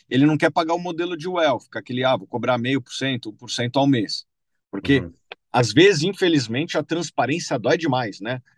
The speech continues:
Speaker 1: Pô, o nosso, o nosso assinatura aqui custa cinquenta reais por mês, o cara vê ali quanto custa.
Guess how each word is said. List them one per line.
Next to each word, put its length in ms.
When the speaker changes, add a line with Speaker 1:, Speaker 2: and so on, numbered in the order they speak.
Speaker 1:
Pô, 280
o 80
nosso, 460
o 40
nosso 340
assinatura 440
aqui 140
custa 220
cinquenta 400
reais 160
por 160
mês, 200
o 60
cara 260
vê 280
ali 180
quanto 400
custa. 360